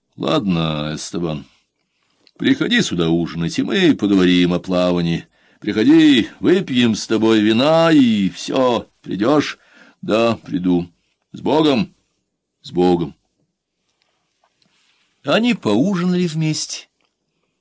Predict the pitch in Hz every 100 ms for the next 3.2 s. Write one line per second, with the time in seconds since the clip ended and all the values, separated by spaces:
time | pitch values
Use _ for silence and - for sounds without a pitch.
0 | _ - 226 202 - 226 240 226 220 -
1 | - 190 147 156 220 208 - 196 202 202
2 | 180 180 175 175 170 165 - 156 123 95
3 | 92 98